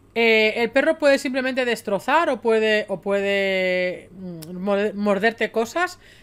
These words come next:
simplemente porque es un cachorro travieso o un perro joven travieso que, eh, pues no tiene muy claras las, las normas de la casa,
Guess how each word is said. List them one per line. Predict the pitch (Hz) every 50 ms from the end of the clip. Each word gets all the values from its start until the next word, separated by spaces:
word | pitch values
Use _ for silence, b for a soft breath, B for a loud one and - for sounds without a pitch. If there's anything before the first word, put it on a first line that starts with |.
| B
simplemente | B - - 247 220 254 247 247 247 240 311 320
porque | 262 226 190 - - 196 202 240
es | - - - - _ _ _ - - - _ _ _ _ _ _ _ - - - - - - -
un | 196 175
cachorro | 220 196 - - 196 196 220 233
travieso | 226 185 151 160 208 240 247 - 302 320 392 440 440 - - -
o | - 165
un | 170 170 156
perro | 180 175 180
joven | 156 - 190 180 185 180
travieso | 165 185 170 165 175 214 240 240 - 294 320 381 - B B B B B B B B B B B - -
que, | - 226 226 247 269 269 240 214 196 196 190
eh, | 185
pues | - - 202 190 180
no | 208 220 214
tiene | 233 233 233 233
muy | 226 220 220 214 214
claras | - 220 214 202 202 226 247
las, | 240 214 190 175 - 196
las | 190 175 147
normas | 180 190 185 180 196 208 202
de | 208
la | 190 180 165
casa, | - 160 156 - - 151 131